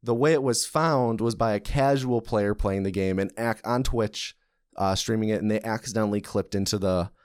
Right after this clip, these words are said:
door. And then the speedrunning community got a hold, they tweeted it out, like, in a joke tweet, like, "Just found this, get wrecked, speedrunners."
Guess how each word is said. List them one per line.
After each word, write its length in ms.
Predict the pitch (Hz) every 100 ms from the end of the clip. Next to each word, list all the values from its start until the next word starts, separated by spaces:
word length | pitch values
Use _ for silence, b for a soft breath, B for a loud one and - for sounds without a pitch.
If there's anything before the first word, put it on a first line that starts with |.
| b b
door. 320 | 104 101 90 -
And 160 | 101
then 80 | 104
the 80 | 104
speedrunning 500 | - 123 117 113 110
community 360 | 107 107 104
got 180 | 101 101
a 40 | 101
hold, 260 | 110 113
they 80 | 123
tweeted 340 | - 156 156
it 60 | 143
out, 240 | 120 120
like, 160 | 113 113
in 60 | 110
a 60 |
joke 320 | 101 107 107
tweet, 320 | - - 107 95
like, 320 | 98 95 - B B B
"Just 220 | 123 -
found 260 | 127 120 110
this, 140 | 98
get 160 | 95 98
wrecked, 300 | 104 110 -
speedrunners." 920 | - - 98 90 95 101 110 - -